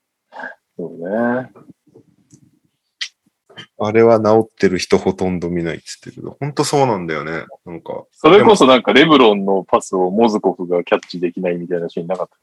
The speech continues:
Speaker 1: け？
Speaker 2: あったあった。いくらでもあった。
Speaker 1: キャブスで。ね。
Speaker 2: なんかね、だ-、ドラフトの時言われるもんね、ソフトハンズとかって。
Speaker 1: はい。
Speaker 2: 確かに、それ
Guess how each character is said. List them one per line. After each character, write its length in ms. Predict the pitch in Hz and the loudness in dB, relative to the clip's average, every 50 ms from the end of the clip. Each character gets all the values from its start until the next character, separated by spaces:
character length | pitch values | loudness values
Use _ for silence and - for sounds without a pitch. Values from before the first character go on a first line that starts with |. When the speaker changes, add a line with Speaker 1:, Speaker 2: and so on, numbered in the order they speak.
| _ | _
Speaker 1:
け？ 60 | _ _ _ _ _ _ _ _ _ _ _ _ - | _ _ _ _ _ _ _ _ _ _ _ _ -6
Speaker 2:
あ 160 | 85 87 85 | -4 -2 -2
っ 80 | 160 - | -2 -2
た 100 | - 67 | -6 -6
あ 40 | - | -6
っ 60 | - | -8
た。 260 | - - - - - _ | -10 -12 -12 -14 -18 _
い 140 | 90 87 - | -18 -16 -10
く 120 | - 92 | -6 -6
ら 100 | 87 82 | -6 -6
で 60 | 80 | -6
も 120 | 80 80 78 | -8 -10 -14
あ 40 | 73 | -16
っ 100 | _ _ | _ _
た。 100 | - 85 | -2 -2
Speaker 1:
キ 60 | 80 | -2
ャ 40 | 82 | -2
ブ 120 | 82 80 | -2 -8
ス 160 | - 87 82 | -12 -16 -14
で。 80 | 85 85 82 - _ _ _ _ _ - | -14 -14 -14 -16 _ _ _ _ _ -12
ね。 220 | 92 95 92 87 82 - _ _ _ _ _ _ _ _ _ | -6 -4 -4 -4 -4 -6 _ _ _ _ _ _ _ _ _
Speaker 2:
な 100 | - 98 | -10 -10
ん 40 | 87 | -8
か 120 | - - 87 | -8 -8 -6
ね、 260 | 98 95 - - _ _ | -6 -6 -8 -10 _ _
だ-、 120 | 123 123 120 | 0 0 2
ド 120 | 104 123 127 | 2 2 2
ラ 80 | 143 | 2
フ 60 | - | 0
ト 60 | - 151 | -2 -2
の 40 | 147 | -2
時 120 | 147 131 117 | -4 -4 -2
言 100 | 92 95 | 0 0
わ 100 | 101 113 | 2 2
れ 80 | 120 | 2
る 80 | 120 104 | 0 0
も 120 | 85 71 | -6 -10
ん 60 | 78 | -12
ね、 100 | 78 78 | -12 -12
ソ 160 | - - - - | -10 -6 -6 -6
フ 140 | - - | -6 -6
ト 100 | - 98 | -6 -6
ハ 160 | 80 - 95 87 | -4 -4 -6 -6
ン 120 | 85 82 | -6 -10
ズ 120 | 76 78 | -14 -16
と 100 | - - | -18 -18
か 120 | - - 73 | -18 -18 -20
っ 60 | - _ _ | -20 _ _
て。 220 | - 76 71 - _ _ - - - - - - - - - - - | -12 -12 -12 -12 _ _ -20 -20 -20 -20 -20 -20 -20 -20 -20 -8 -2
Speaker 1:
は 360 | 101 95 - 82 85 87 95 - | 0 0 0 0 -2 -6 -10 -16
い。 40 | _ _ _ _ _ _ _ _ _ _ _ _ _ _ _ _ _ _ _ _ _ _ _ _ _ _ _ _ _ _ _ _ _ _ _ _ | _ _ _ _ _ _ _ _ _ _ _ _ _ _ _ _ _ _ _ _ _ _ _ _ _ _ _ _ _ _ _ _ _ _ _ _
Speaker 2:
確 260 | - - - - - | -20 -16 -16 -16 -16
か 100 | - - | -16 -18
に、 120 | 123 123 127 | -20 -20 -20
そ 160 | - - 123 | -12 -8 -6
れ 280 | 131 147 147 147 147 | -6 -4 -6 -8 -10